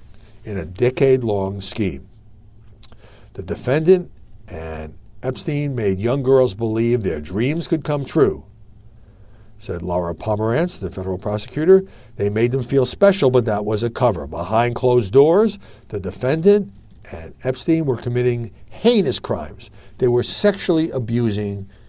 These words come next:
teenage girls." Now, um, Ghislaine Maxwell's lawyer also got to speak in her defense, and she said that, "Hey, my client is being made a scapegoat for Epstein's actions. Ever since Eve was tempting Adam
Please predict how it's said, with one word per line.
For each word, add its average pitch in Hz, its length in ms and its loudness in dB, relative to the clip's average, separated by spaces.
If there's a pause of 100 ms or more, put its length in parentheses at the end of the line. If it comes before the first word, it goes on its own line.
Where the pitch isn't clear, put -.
(140)
teenage 101 520 -4
girls." - 500 -4 (440)
Now, 120 320 -2 (500)
um, 87 760 -4 (800)
Ghislaine 110 400 -4
Maxwell's 101 520 -4
lawyer 113 300 0
also 196 280 2
got 104 240 -2
to 85 140 -6
speak 104 460 -6 (120)
in - 80 -8
her 82 180 -8
defense, 117 580 -4
and 92 220 -8
she 156 220 -4
said 98 400 -4
that, 98 260 -4
"Hey, 180 360 -2 (360)
my 127 120 2
client 120 340 0
is 117 80 -2
being 123 240 -2
made 123 240 2
a - 160 -4
scapegoat - 840 0 (360)
for - 200 -6
Epstein's 135 400 -6
actions. 175 500 0
Ever 147 220 0
since - 340 -6
Eve 214 340 4
was 117 280 -2
tempting 123 460 -4
Adam 190 520 0